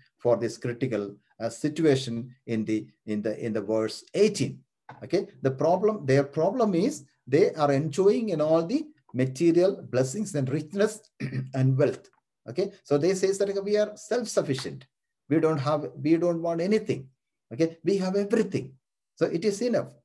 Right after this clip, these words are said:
Okay, we have everything. We have everything. We are wealthy, and we are rich people. Okay,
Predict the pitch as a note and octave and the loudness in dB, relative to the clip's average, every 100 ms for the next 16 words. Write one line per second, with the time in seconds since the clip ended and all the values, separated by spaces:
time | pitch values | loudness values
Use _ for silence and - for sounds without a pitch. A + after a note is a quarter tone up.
0 | - C3+ F3 - F#3 F3 F#3 G3 G3 G3+ | -12 -4 -4 -2 -4 -4 -2 -2 2 0
1 | - F#2+ B2+ C3+ C#3 D#3 E3 C3 G2 G2+ | 0 -4 0 0 0 0 -2 -2 -6 0
2 | C3+ C3+ E3+ F3+ - - - _ _ _ | 0 2 2 0 -4 -10 -12 _ _ _
3 | _ _ C#3 D#3+ D3 F3 D#3 C3+ F#3+ - | _ _ -2 -2 0 2 2 2 -2 -2
4 | - F3+ - F#2 - _ - C3+ B2 | -2 -2 -2 -12 -14 _ -10 -6 -8